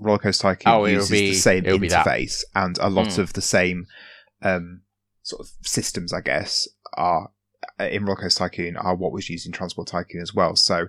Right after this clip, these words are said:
Speaker 2: Yeah.
Speaker 1: if Transport Tycoon had been written using that, then it presumably would have been fairly easy to have just ported a lot of the code over.
Speaker 2: Well, I think easy when it comes to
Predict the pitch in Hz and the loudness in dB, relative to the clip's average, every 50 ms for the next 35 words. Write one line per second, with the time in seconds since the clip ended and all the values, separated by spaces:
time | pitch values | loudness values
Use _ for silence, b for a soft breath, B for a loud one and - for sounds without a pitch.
0 | - - 98 95 101 98 82 - - 113 110 104 - - 87 - - 87 87 - | -6 -12 -6 0 2 2 2 2 2 2 2 2 0 -4 -4 -2 -2 -2 -2 -2
1 | - 87 85 85 - - 85 - _ _ _ _ _ _ _ _ _ 95 87 85 | -4 -6 -6 -6 -6 -8 -8 -8 _ _ _ _ _ _ _ _ _ -6 -4 -4
2 | 87 - - - 87 85 85 - 85 82 80 78 78 78 - - - 92 87 87 | -6 -6 -6 -10 -10 -10 -10 -10 -8 -6 -6 -6 -6 -6 -10 -6 -6 -4 -4 -4
3 | - - _ _ _ _ - 101 - - 87 87 87 87 90 87 92 87 87 87 | -8 -10 _ _ _ _ -10 -10 -6 -6 -6 -6 -6 -6 -4 -2 -2 -2 -2 -4
4 | 85 - - 90 82 82 90 90 90 - - - - - 87 87 - - 90 - | -8 -2 -2 -2 0 0 -2 -4 -4 -6 -8 -10 -8 -8 -8 -8 -6 -8 -8 -8
5 | - - - _ _ _ _ - 110 90 - - 92 85 87 71 76 117 113 - | -8 -10 -12 _ _ _ _ -2 -2 -2 -2 -4 -6 -4 -6 -6 -6 -8 -8 -4
6 | 92 85 82 - 90 92 - - - - - 92 B B B B B B B B | -4 -2 0 2 0 0 0 -2 -4 -6 -6 -8 B B B B B B B B
7 | B B B B _ _ _ - 127 120 101 78 71 - - 98 110 - 160 143 | B B B B _ _ _ 2 4 4 4 2 -2 0 2 2 2 4 0 0
8 | 143 123 104 117 113 120 117 107 101 95 90 90 90 95 92 92 90 - - 101 | 0 -2 -2 0 2 2 2 0 0 -2 -2 0 0 -2 -2 -2 -6 -8 -8 -8
9 | 92 87 85 - - - 95 92 90 87 | -8 -6 -8 -10 -8 -4 -4 -2 -2 -2